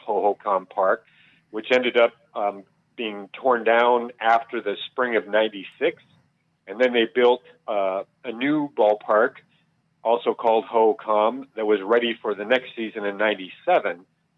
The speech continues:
And the Cubs were there in t-, through two thousand thirteen,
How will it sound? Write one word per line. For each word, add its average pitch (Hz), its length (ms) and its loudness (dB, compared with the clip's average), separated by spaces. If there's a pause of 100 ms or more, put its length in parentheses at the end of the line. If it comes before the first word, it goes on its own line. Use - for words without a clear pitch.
(160)
And 104 220 -6
the 107 80 -4
Cubs 143 320 0
were 127 120 4
there 120 340 4
in 117 80 -4
t-, - 40 -20 (340)
through 131 180 -4 (120)
two 143 100 -8
thousand 120 520 0
thirteen, 120 720 -4